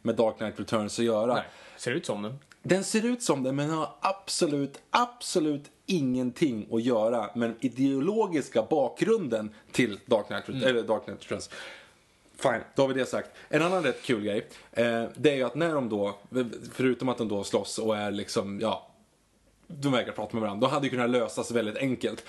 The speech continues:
Speaker 2: Mm.
Speaker 1: Alltså, Superman som sagt hade ju kunnat, för det första bara åka dit och säga så här: "Ey, eh, han har min mamma, skulle du kunna bara lyssna på mig här?"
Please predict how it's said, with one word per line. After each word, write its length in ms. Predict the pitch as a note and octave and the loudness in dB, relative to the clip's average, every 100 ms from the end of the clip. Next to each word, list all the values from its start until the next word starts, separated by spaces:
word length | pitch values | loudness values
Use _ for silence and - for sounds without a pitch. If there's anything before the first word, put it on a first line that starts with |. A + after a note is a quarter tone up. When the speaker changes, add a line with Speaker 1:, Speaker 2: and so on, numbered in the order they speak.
| - | -10
Speaker 2:
Mm. 120 | B2 | -2
Speaker 1:
Alltså, 220 | A#2+ D3 - | 0 0 -2
Superman 420 | - E3+ D3+ C#3+ | 0 2 2 -2
som 80 | A#2 | -2
sagt 180 | A#2 A2+ | -2 0
hade 120 | A#2 | 0
ju 60 | A2 | 0
kunnat, 220 | A#2 G#2+ | -2 -2
för 60 | C3 | -4
det 60 | |
första 340 | B2 C3+ C3+ D3 | -2 -2 0 2
bara 160 | B2+ | 2
åka 140 | G#2+ - | 0 -2
dit 200 | B2+ B2 | -2 -2
och 60 | G#2+ | 0
säga 220 | A#2 G2+ | 0 0
så 100 | A2+ | -2
här: 100 | G2+ | 0
"Ey, 260 | D#3 A#2+ F#2+ - _ _ _ - | 0 0 -2 -14 _ _ _ -2
eh, 540 | A#2+ A2+ A2 A2 A2 | 0 2 2 0 0
han 100 | A#2+ | 0
har 100 | A#2+ | 0
min 120 | A#2+ A#2 | 0 0
mamma, 340 | A2+ A2 G#2+ | 0 0 -2
skulle 220 | - A#2 | 0 0
du 60 | A2 | 0
kunna 200 | A2+ G#2+ | 0 0
bara 220 | G#2 G2+ | 0 0
lyssna 280 | A#2 A2+ A2+ | 0 0 -4
på 100 | A2 | -2
mig 180 | G2 G2+ | -2 -2
här?" 160 | G2+ | -2